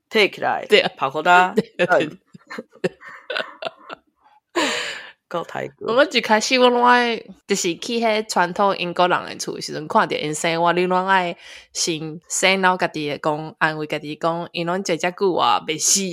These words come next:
Speaker 2: 啊。<laughs>
Speaker 1: 垃圾食垃圾大，
Speaker 2: 对，
Speaker 1: 阿弥陀佛。
Speaker 2: 对，对，对，对。我拢想讲，因迄可能安尼食，因可能的，因的洗碗机可能较安全的，是啥货？
Speaker 1: 无，我感觉因对迄个食品安全的概念无讲就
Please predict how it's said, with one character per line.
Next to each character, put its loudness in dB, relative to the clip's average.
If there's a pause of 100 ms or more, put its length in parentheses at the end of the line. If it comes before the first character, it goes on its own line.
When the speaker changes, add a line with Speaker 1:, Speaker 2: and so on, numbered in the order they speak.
Speaker 2:
啊。 0 (880)
<laughs> -4
Speaker 1:
垃 12
圾 -4
食 4
垃 10
圾 -2
大， 0
Speaker 2:
对， 8
Speaker 1:
阿 8
弥 0
陀 4
佛。 -4
Speaker 2:
对， -6 (140)
对， 0
对， 0
对。 0 (480)
我 8
拢 12
想 6
讲， 6 (200)
因 4
迄 6
可 4
能 4
安 6
尼 4
食， 2 (140)
因 -4
可 -2
能 -2
的， -2
因 -4
的 0
洗 0
碗 2
机 0
可 -6
能 0
较 2
安 0
全 -4
的， 2
是 -4
啥 2 (360)
货？ 2 (1300)
Speaker 1:
无， -4
我 -2
感 2
觉 4
因 0
对 2
迄 0
个 2
食 -4
品 -2
安 0
全 -6
的 -6
概 0
念 -2
无 -4
讲 -6
就 0